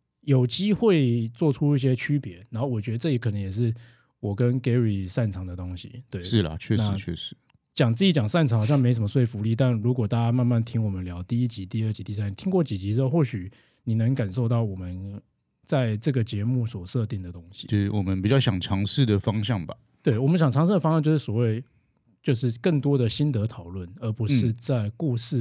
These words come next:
Speaker 1: 本身的设定。
Speaker 2: 嗯。我觉得我，我自己会，就是我们在录这个东西之前，我其实在思考，我觉得它会比较像是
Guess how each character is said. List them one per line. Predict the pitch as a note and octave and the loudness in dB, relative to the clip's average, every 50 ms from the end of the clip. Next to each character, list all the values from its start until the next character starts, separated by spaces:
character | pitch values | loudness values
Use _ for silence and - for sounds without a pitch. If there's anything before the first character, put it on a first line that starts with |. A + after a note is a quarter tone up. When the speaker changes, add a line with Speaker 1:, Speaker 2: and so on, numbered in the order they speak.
| A2+ - | -4 -4
Speaker 1:
本 | - F#2 F2 F2+ | -8 -10 -10 -10
身 | - - G#2+ G2+ G#2+ | -8 -6 -6 -6 -6
的 | G2+ G2 F2+ | -6 -8 -10
设 | F2+ - - G#2 F#2+ | -8 -8 -8 -8 -8
定。 | - - F2+ | -8 -12 -14
Speaker 2:
嗯。 | - _ _ _ _ _ - - - _ | -14 _ _ _ _ _ -20 -20 -6 _
我 | G2 G2+ | -2 0
觉 | F#2 G#2+ A#2 | 2 4 4
得 | B2 C3 C#3 C#3+ C#3+ C#3 - _ _ _ _ _ _ _ - A#2 - - | 6 6 6 4 2 0 -4 _ _ _ _ _ _ _ -8 -8 -4 0
我， | A#2+ A#2 A2+ A2+ A2+ | 2 4 4 4 4
我 | A#2 A#2 | 4 4
自 | A2+ A2+ D#3+ | 4 4 4
己 | E3+ D3+ | 4 4
会， | B2 A2+ D#3 C#3+ C3 A#2+ A2+ G#2 G2 - - - | 4 6 6 6 6 4 4 2 2 0 -2 -2
就 | B2 B2+ | 0 2
是 | A#2+ C3+ | 4 4
我 | A#2 F#2+ E2 | 4 2 0
们 | - E2+ | -2 0
在 | F#2 G#2 | 0 0
录 | G#2 G#2+ G#2+ G#2 | 2 2 2 2
这 | F#2 G2+ | 2 2
个 | F#2+ | 2
东 | F#2 F#2 | 2 0
西 | G2 | 0
之 | F#2 F2+ | 0 0
前， | F#2+ F2+ | 0 0
我 | E2 E2 | 0 0
其 | D#2+ F#2+ | 0 0
实 | G2+ F#2+ | 0 2
在 | G2 G#2 F#2+ | 2 2 2
思 | - - F#2 | 0 -2 -2
考， | F#2 - F2 E2+ | -2 0 0 0
我 | E2 | 0
觉 | D#2+ | 0
得 | G#2+ B2 | 2 2
它 | C3+ | 4
会 | D3+ C#3+ | 2 2
比 | G2+ F2 | 2 2
较 | G#2 G#2 | 0 0
像 | G#2+ A2+ A2+ F#2+ F2 | 2 0 0 -2 -2
是 | - G#2+ G#2+ G#2 G2 F#2 | -2 -2 0 0 0 -2